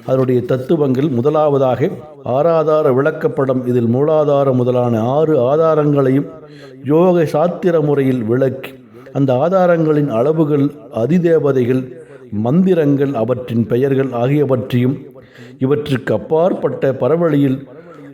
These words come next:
நுழைவாயிலாகிய ஏழாவது தானத்தில் பராசக்தி விளங்குகின்ற ஆயிரத்தெட்டுதல் தாமரை முதலியவற்றையும் காட்டுவது முதல் படமாக அமைந்திருக்கின்றது. அந்த புகைப்படம்,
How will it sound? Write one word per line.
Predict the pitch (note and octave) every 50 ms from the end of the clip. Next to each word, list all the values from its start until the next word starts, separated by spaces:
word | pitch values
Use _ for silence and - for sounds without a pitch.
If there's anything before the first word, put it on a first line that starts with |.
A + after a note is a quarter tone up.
| -
நுழைவாயிலாகிய | B2+ B2 C3+ E3+ G#3+ G#3 F#3 E3+ D#3 D3 C#3+ D3 C#3+ C3+ C3 C3 C3 C3 B2 C3+ - - A2+ A2+
ஏழாவது | A#2 B2 C3+ D3+ D3+ D3+ D3+ D3 D3 C3+ C3+ C3
தானத்தில் | B2+ B2+ C3 B2+ A#2+ - - - A#2+ A#2+ G2+
பராசக்தி | A2+ A#2 B2+ D3 E3 E3+ E3+ D#3 D3+ - - C#3+
விளங்குகின்ற | B2 B2+ C#3+ E3 F#3 E3+ D3+ C#3+ C#3 C#3 B2+ B2 B2+ A2 - - -
ஆயிரத்தெட்டுதல் | A2 B2 D3 F3 F3 F3 E3+ E3 E3+ - D3 C3 A#2 - C3+ B2 C3 B2 A2+
தாமரை | - B2+ B2+ C#3 C#3+ C#3+ C#3+
முதலியவற்றையும் | C3 C3 C3 B2+ C3 B2+ A#2+ B2 A2+ - - A#2+ A2+ A2+ A2+
காட்டுவது | - B2 A#2+ A#2+ - B2+ A#2 A#2+ A#2 A#2+ C3 - -
முதல் | B2+ A#2 C3 C3+
படமாக | A#2+ C3 C3 B2 B2+ A2+ A#2 A2+ A2+ A#2 C#3
அமைந்திருக்கின்றது. | A#2+ A2 C3 D3 E3 D3 C#3 B2 B2 B2 - A#2+ A2 A2+ A2+ - - - - - B2 - _
அந்த | - - B2 A#2+ A#2+
புகைப்படம், | G2+ - A#2+ B2 C3+ - C3 C3+ C3 C3+ C#3+ D#3